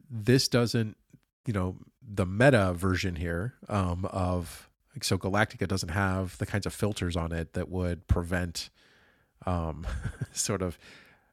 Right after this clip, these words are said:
bad information being, um,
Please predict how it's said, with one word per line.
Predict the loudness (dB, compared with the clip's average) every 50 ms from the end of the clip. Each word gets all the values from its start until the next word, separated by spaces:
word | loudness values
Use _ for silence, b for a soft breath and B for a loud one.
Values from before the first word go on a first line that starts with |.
| b
bad | -4 4 6 8 8 10 10 10 8
information | 6 2 0 0 -2 0 0 0 0 0 0 -2 -2 -2 -2 -6 -10 -12 -14 b b b b b b 2
being, | 4 6 6 6 4 2 -2 -4 -6 -10 -12 _ _ -8 -4
um, | -4 -2 -2 -2 -4